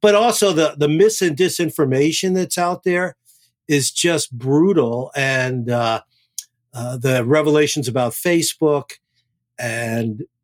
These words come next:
uh, social media are, are really of a concern. So that's my what's up. I hope, uh, in the rest of the podcast, you guys can help, uh, to,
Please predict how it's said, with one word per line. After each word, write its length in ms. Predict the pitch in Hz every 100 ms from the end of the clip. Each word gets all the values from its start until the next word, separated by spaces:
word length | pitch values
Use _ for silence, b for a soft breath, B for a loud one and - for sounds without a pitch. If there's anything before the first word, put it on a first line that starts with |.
| -
uh, 220 | 104 113
social 420 | - 160 143 139
media 680 | 127 127 131 123 120 110 107 - -
are, 280 | 117 110 110 117
are 160 | 113
really 380 | 117 127 117 113
of 140 | 107
a 80 | 107
concern. 580 | - 101 - 117 101 82
So 380 | - 131 117 - B B B B
that's 240 | - 180 -
my 140 | 185
what's 300 | 165 165 151
up. 260 | 160 151 - 127
I 280 | 127 127
hope, 300 | 117 147 147 -
uh, 200 | 147 127
in 140 | 135 123
the 60 |
rest 240 | 127 147 -
of 40 |
the 80 | 135
podcast, 680 | - 143 143 - 147 151 - B B B B _
you 180 | 127 143
guys 400 | 147 143 135 -
can 180 | 147
help, 420 | 123 - 143 139 - -
uh, 300 | 135 139 131 - _ _ _ _ _ _
to, 220 | 143 127